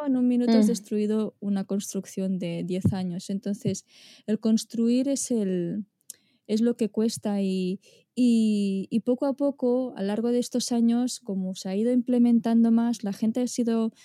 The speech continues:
Speaker 1: ha ido siendo más consciente y cada vez hay más gente. Yo creo que sí. Sí, sí, por suerte.
Speaker 2: Y hablando un poco sobre el tema de, de tejidos que podamos tocar así en general,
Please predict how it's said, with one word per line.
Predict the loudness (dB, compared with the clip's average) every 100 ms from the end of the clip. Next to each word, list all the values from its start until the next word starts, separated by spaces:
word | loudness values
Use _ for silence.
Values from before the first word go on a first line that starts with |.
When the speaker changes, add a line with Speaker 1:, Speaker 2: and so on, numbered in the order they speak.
| -20 _
Speaker 1:
ha | -2
ido | 0 0
siendo | 2 2 4
más | 0 0
consciente | -2 0 0 0 0 -2
y | -2 -2
cada | -2
vez | -2 -2
hay | 0
más | 0 0
gente. | 0 0 0 -2
Yo | 2
creo | 2 2
que | -4
sí. | -8 -10 -10 _ -20 _ _
Sí, | -14 -14
sí, | -10 -12 -12 -6
por | -6
suerte. | -2 -6 -4 -10 -10 _ _ _ 0
Speaker 2:
Y | 4 6 6 4 2 0
hablando | 0 2 2 2
un | 0
poco | 0 0
sobre | 0 2 2
el | 2
tema | 2 2 2
de, | 2 0 -2 -2
de | 0 2 2 2 0 0
tejidos | 0 0 2 2 2
que | -2
podamos | -4 -2 -2 -4
tocar | -4 -4
así | -4 -2
en | -4
general, | -2 -2 0 0 -2 -4